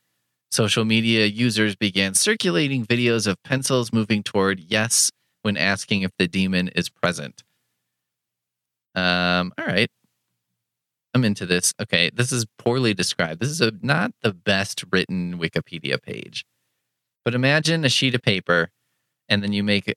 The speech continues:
a horizontal pencil, and then you put a vertical pencil, not vertical. Um, you put two pencils perpendicular to each other, and the one that goes up and down is on top. And then upper left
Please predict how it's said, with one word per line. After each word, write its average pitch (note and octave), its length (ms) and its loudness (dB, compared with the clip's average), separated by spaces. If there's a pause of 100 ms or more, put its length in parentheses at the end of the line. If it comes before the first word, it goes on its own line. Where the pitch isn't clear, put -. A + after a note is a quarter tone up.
a F#2 420 2 (340)
horizontal A2 680 2
pencil, G2 540 0
and F#2+ 140 0
then F#2 140 -2
you F2+ 80 -2
put F2+ 200 -2
a E2+ 120 0
vertical G#2 420 0
pencil, F2+ 500 -2
not - 260 -8
vertical. E2 420 -6 (840)
Um, F2+ 480 0
you A#2 160 -6
put - 260 0
two F#3 140 -2
pencils C3 440 -2
perpendicular F#2+ 840 0
to D#2+ 180 -8
each - 180 -6
other, D2+ 320 0 (300)
and F#2 120 0
the F#2+ 60 -2
one G#2 140 2
that G2+ 120 -2
goes G2 200 -2
up F#2 180 2
and F2 120 -2
down F2 380 0
is E2 160 -4
on D2+ 160 -4
top. - 260 -6 (920)
And F#2+ 180 -2
then F#2 240 2
upper A#2 280 2
left G#2+ 360 0